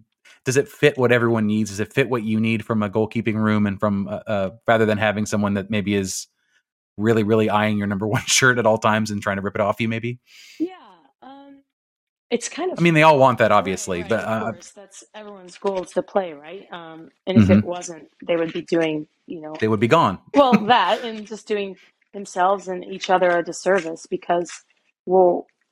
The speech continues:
Speaker 2: each be at our best when we're pushing each other and, um, just raising the bar as a, as a group. Um,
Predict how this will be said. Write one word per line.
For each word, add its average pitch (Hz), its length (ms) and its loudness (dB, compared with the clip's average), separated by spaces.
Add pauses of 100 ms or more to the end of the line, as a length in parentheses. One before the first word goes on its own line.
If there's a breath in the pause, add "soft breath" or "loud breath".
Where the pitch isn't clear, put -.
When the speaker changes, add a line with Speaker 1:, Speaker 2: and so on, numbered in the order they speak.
(200)
Speaker 2:
each 196 260 -6
be 190 100 6
at 175 80 4
our 165 120 4
best 170 360 2
when 175 80 -2
we're 165 140 -4
pushing 175 380 -8
each 165 200 -8
other 170 260 2
and, 160 240 -4 (460 loud breath)
um, 151 440 -2 (140)
just - 220 -2
raising 170 320 4
the 160 60 -4
bar 165 460 4
as 165 220 -2
a, 160 80 -4 (160)
as 165 160 -8
a 160 40 -8
group. 180 420 2 (600)
Um, 175 540 2